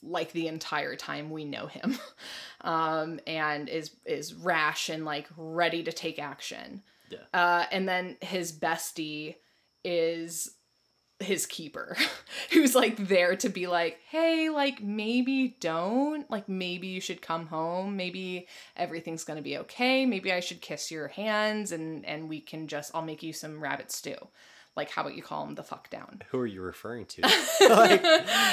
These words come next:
Speaker 1: And,
Speaker 2: um,
Speaker 1: um, I think it's hilarious. And, like, we get the most, um,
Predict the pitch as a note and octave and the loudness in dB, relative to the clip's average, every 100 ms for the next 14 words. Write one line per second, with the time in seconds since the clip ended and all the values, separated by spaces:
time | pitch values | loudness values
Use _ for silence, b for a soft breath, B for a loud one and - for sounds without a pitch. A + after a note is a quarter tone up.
0 | D#4+ B A#3 A#3 A#3+ A#3 B3 A#3+ - G#3+ | 2 B 6 8 8 8 6 4 4 6
1 | G#3+ G3+ F#3+ F#3 F#3+ F3+ - _ _ _ | 6 6 2 0 -6 -10 -16 _ _ _
2 | _ _ _ _ _ - G#3+ G#3+ B3+ A#3+ | _ _ _ _ _ 2 2 4 4 2
3 | - - F#3 E3 D#3 B2 F2+ - A#3+ A#3 | -2 -4 -4 -2 -2 -2 -2 -2 0 2
4 | A3 B B C4+ F4 F#4+ C4+ A#3 A#3 - | 0 B B 2 4 4 6 6 4 0
5 | - F3+ F3+ E3 E3 D#3+ F#3 | 0 4 4 2 -2 -6 -12